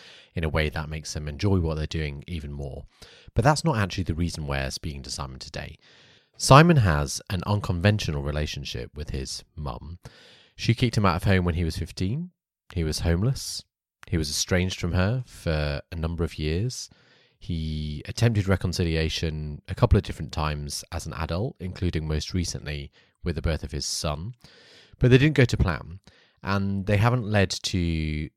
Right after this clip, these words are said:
the sort of relationship that perhaps Simon and, and objectively others would want from their own mother.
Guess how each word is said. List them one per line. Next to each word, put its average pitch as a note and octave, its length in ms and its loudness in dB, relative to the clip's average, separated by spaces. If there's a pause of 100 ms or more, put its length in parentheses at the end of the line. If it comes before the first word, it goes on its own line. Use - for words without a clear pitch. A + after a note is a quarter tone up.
the E2 300 -8
sort F#2+ 500 -2
of D#2 500 -6
relationship F2+ 680 0
that D2 180 -8
perhaps - 340 -8
Simon C#2+ 540 -6
and, C#2 160 -12
and D2 320 -12 (400)
objectively F2+ 520 -4
others F2 440 0 (340)
would F2+ 140 -2
want F2 320 4 (340)
from D2+ 220 -8
their C#2 240 -6
own C#2 120 -8
mother. - 380 -12